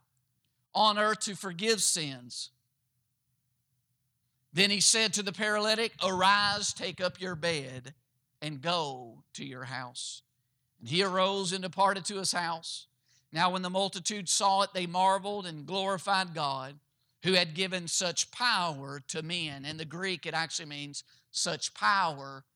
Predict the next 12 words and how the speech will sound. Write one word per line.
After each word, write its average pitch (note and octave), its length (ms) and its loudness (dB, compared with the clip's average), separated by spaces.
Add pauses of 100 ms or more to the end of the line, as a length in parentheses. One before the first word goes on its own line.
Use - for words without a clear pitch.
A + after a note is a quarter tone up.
(120)
to D3+ 200 -4
a C#3 60 -2
man. C3 440 -8 (960)
A - 80 -2
couple A3+ 440 0
things G3 560 -4
to D#3 200 -6 (340)
help G#3 280 0
us E3 480 -2 (420)
get F#3+ 220 -2
traction F#3 640 -2
on D#3 300 -6